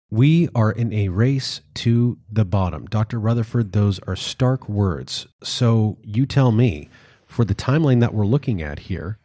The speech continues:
is the iceberg just over the horizon, or is it just about to graze the side of the ship?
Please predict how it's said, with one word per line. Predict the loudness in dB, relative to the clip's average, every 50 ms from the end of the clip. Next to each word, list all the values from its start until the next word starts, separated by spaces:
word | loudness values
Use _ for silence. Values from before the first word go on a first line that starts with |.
| _
is | 2 2 2 2
the | 0 -2 0
iceberg | 0 0 0 0 -2 -2 -2 -2
just | -2 -4 -2 0 0
over | 0 0 2
the | 2 2 2
horizon, | 2 2 2 2 2 2 2 2 0 -2 -2 -2
or | -2 0 2 2
is | 2 2
it | 0 -4 -4
just | -4 -4 -2 -2 0
about | 0 0 0 0
to | -2 -2
graze | 0 2 2 4 2 2 0
the | -2 -6
side | -2 0 0 0 2
of | 0 0
the | -4 -6
ship? | -4 -4 -6 -6 -6 -12